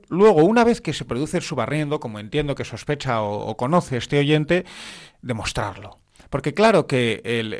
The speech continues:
subarriendo es una causa de resolución del contrato, es decir, esta persona podría pedirle a un juzgado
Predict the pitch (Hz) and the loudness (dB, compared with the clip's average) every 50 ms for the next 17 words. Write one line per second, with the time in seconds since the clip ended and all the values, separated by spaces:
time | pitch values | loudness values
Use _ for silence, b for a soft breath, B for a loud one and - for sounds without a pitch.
0 | - - - - 165 160 139 131 123 123 151 156 156 143 135 139 - - 160 135 | -8 -4 -2 0 2 4 4 4 2 4 4 2 4 4 2 0 0 0 -4 -4
1 | 117 - - 160 160 147 - 147 120 110 113 110 110 - - 120 117 - 147 139 | -2 2 2 2 2 2 0 -4 -4 -4 -4 -6 -6 -6 -6 -6 -6 -4 -4 -4
2 | 131 117 - 107 110 147 156 151 143 - 143 127 147 131 - - - - 185 135 | -4 -4 -4 -4 0 0 0 0 -2 -6 -4 -6 -6 -6 -4 -4 -2 -2 -2 -4
3 | - 165 175 175 - 139 131 160 202 214 190 - 135 135 156 160 160 127 117 123 | -2 -2 -2 0 0 2 0 2 4 2 2 2 2 0 0 2 0 0 0 0
4 | 139 139 135 131 123 98 98 104 127 120 117 147 160 160 185 214 240 | -2 -4 -4 -6 -8 -10 -6 -6 -4 0 4 4 6 6 6 4 2